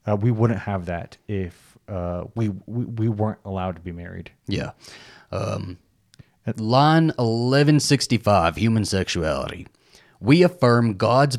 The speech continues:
Speaker 2: remember, this is, this is the G O P platform. This is what they are running on. This is their government, right? Their government plan.
Speaker 1: Everybody, they all signed it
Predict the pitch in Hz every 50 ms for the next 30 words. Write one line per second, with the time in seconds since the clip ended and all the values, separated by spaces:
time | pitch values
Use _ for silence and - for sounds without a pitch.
0 | 98 92 95 113 104 110 117 147 143 110 101 87 110 110 - 131 120 113 - 123
1 | 110 131 123 113 - - 113 98 113 95 101 95 104 127 156 160 156 143 - 156
2 | 165 147 - - - 165 165 165 147 - 117 95 95 101 110 113 127 120 113 117
3 | 107 87 - 120 131 147 143 135 127 131 139 151 151 117 98 87 - - 67 -
4 | - - - _ - 101 92 - 113 131 135 120 - - - - - - - _
5 | _ _ - 127 143 156 156 143 131 147 170 165 170 131 - - - - - -
6 | - _ _ - 92 98 104 127 120 104 131 143 143 147 165 170 175 151 113 104
7 | 87 - - 98 98 104 120 - 92 92 - _ _ - - - - - _ _
8 | - - - 107 104 110 113 127 127 107 117 110 - - 123 104 117 117 117 120
9 | 117 - - 131 131 127 104 95 90 82 - - -